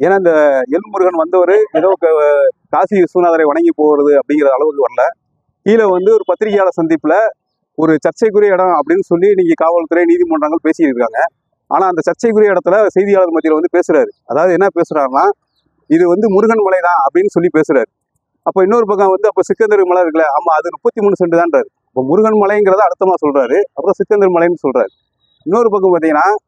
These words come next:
இது கார்த்திகை தீபம் ஏத்துவதற்கு தொண்ணூத்தி நாலுலயே நீதிமன்றங்கள் வந்து அனுமதி கொடுத்துட்டாங்க,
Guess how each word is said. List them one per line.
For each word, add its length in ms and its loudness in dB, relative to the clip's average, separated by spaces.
இது 160 0
கார்த்திகை 340 0
தீபம் 300 2
ஏத்துவதற்கு 460 0
தொண்ணூத்தி 300 -2
நாலுலயே 340 0
நீதிமன்றங்கள் 600 0
வந்து 140 0
அனுமதி 260 -4
கொடுத்துட்டாங்க, 440 -2